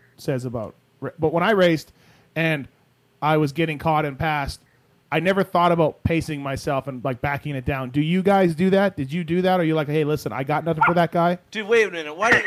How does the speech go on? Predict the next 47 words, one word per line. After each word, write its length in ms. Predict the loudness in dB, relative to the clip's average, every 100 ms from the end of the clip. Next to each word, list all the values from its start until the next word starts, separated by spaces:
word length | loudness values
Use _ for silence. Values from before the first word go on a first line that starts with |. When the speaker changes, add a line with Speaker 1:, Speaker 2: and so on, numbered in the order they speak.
| 4
Speaker 2:
why 120 | 4
are 40 | 4
you 60 |
trying 220 | 2 0
to 60 | 0
compare 360 | -2 -8 -4 -2
yourself 540 | -2 -4 -2 -2 0
with 100 | 2
Speaker 1:
I'm 60 | 2
Speaker 2:
the 40 | 4
Speaker 1:
not. 320 | 4 4 4
Speaker 2:
guy? 60 | 2
Speaker 1:
I'm 100 | 2
wondering 280 | 2 4
Speaker 2:
Dude, 100 | 4
Speaker 1:
what 140 | 4 4
meant 140 | 2
Speaker 2:
come 80 | 2
Speaker 1:
to 40 |
Speaker 2:
on, 320 | 4 2 0 -4
Steve. 540 | -8 -4 -4 0 0 0
Speaker 1:
<laughs> 80 | 0
Uh, 340 | 2 2 4
Speaker 2:
Don't 200 | 4 4 2 2
compare 280 | 2 2
yourself 420 | 2 0 0 0 -2
with, 240 | -14 -14
with 200 | -12 -12 -4
Speaker 1:
I'm 160 | -2 0
not 180 | 0 0
Speaker 2:
this 180 | -2
Speaker 1:
comparing 320 | 2 4 4 4
Speaker 2:
guy, 60 |
man. 100 | 2
Speaker 1:
myself 340 | 0 2 2 0
to 60 | -4
Andrew 220 | -6 -6
Short. 300 | -2 0 2
I'm 40 |
Speaker 2:
That's 100 | 4
Speaker 1:
wond- 80 | 6
Speaker 2:
like 160 | 4 2
me 100 | -4
trying 240 | -2 -2
to 60 | -2
compare, 320 | -8 -4 -2
"Hey, 260 | 0 -2